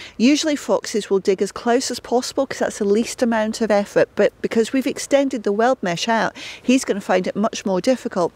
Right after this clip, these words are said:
And the more likely scenario is Mister Fox is going to go hunting for much easier prey. Now, the other big thing which we've done is we have chosen to put doors in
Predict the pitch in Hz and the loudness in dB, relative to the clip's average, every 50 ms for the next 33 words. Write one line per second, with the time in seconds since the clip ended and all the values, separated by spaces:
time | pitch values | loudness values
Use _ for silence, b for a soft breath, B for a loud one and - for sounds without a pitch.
0 | B B B B B B 208 202 214 196 196 180 170 175 190 233 302 349 - - | B B B B B B 2 2 4 4 4 4 4 4 4 4 4 2 0 -2
1 | 320 277 - - 214 202 185 175 175 175 180 185 196 208 - - 202 233 277 - | -6 -6 -4 -6 -4 -4 -2 -2 -2 -2 0 -2 -2 -4 -4 -4 -2 -2 -2 -4
2 | - 214 - 220 - - - - 202 202 - 226 202 190 185 190 180 190 180 190 | -6 -4 0 0 0 0 -2 -4 -8 -4 0 0 0 2 0 0 0 0 0 0
3 | - - 226 214 220 - - 226 170 170 B B B B B B - 196 180 180 | 0 -2 -2 -2 -2 -2 -2 0 -2 -2 B B B B B B -2 0 0 2
4 | 180 190 196 220 - - - - - - 208 208 202 202 190 - 208 190 180 - | 2 4 4 4 2 0 -4 -8 -4 -2 -2 0 0 0 0 0 0 0 0 0
5 | - - 214 185 175 151 113 73 180 - _ B B B B B B B B B | -2 0 2 2 2 2 0 -2 -4 -8 _ B B B B B B B B B
6 | B B B - 240 226 247 269 339 392 440 - 349 294 247 - - - 226 202 | B B B 2 4 6 6 6 6 4 4 4 4 2 2 2 0 2 2 2
7 | 202 196 - - - - - 208 190 - 202 170 151 143 - - - - 214 - | 2 -2 -4 -6 -4 -4 -4 -4 -2 0 0 0 0 0 -2 -2 0 0 0 2
8 | 214 233 262 311 285 - 349 349 - - 277 220 175 190 - 247 226 226 - - | 2 2 2 2 2 0 -2 -4 -2 0 2 2 2 2 0 -2 -2 -4 -4 -8
9 | - - 240 - - - - 220 202 180 170 170 185 - - - 214 208 202 | -4 -2 -2 -2 -2 0 2 2 2 2 2 -2 -4 -6 -6 -4 -4 -4 -4